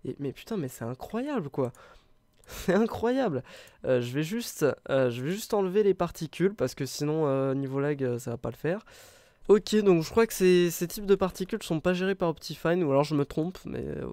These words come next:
bon. Tant pis, hein. Tant pis, <laughs> tant pis, on va faire avec. Mais, euh, ouais, pour le coup, franchement, je pense qu'il y a quand même, euh, un peu de, un peu de, d'optimisation à faire, hein,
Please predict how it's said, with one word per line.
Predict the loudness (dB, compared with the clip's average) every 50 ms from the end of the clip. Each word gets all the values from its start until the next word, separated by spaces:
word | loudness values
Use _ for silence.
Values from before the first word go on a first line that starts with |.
| -12 -12
bon. | -14 -16 -16 -18 _ _ _ _ _ _ _ _ _ -16
Tant | -14 -14
pis, | -12 -8 -4 -2 0
hein. | 0 0 -2 -4 -8 _ _ _ _ _ _ _ _ _ -20 -20 _ -12
Tant | -12 -12 -12
pis, | -12 -12
<laughs> | -12
tant | -10 -10 -10 -10
pis, | -2 2 4
on | 4 4
va | 4 2
faire | 0 -2 -2
avec. | 0 2 2 2 0 0 -4 -14 -20 -20 -20 -20 -20 _ -4
Mais, | -2 2 4 4 6 6
euh, | 6 6 6 6 6 6
ouais, | 4 4 2 2
pour | 2 0 2 2
le | 2 2
coup, | 0 -2
franchement, | -8 -6 -4 -4 -4 0 2 4 4 4
je | 2 0
pense | -4 -8 -8 -6
qu'il | -2 2 4
y | 4
a | 4
quand | 4 4 2
même, | 2 2 2 4
euh, | 4 6 6 6 6 4
un | 2 0
peu | -2 -2 -2
de, | 0 0 0 0 0 0 -2 -2 -4 -4 -6
un | -6 -8
peu | -6 -8 -8 -6
de, | -6 -6 -6
d'optimisation | -6 -6 -10 -10 -10 -8 -6 -4 -2 -2 -4 -4 -6 -8 -8
à |
faire, | -6 -6 -8 -8 -8
hein, | -8 -10